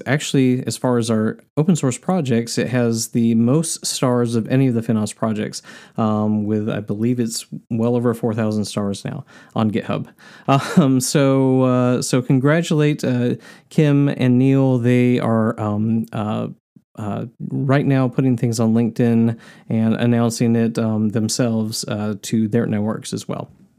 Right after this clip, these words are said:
And then this month's Community Spotlight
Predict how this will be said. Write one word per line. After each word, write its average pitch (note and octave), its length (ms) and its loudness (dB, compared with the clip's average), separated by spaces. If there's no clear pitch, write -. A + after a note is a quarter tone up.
And C3 140 2
then B2 380 2
this C#3+ 260 -4
month's B2 260 0
Community G#2+ 440 2
Spotlight C3+ 580 -4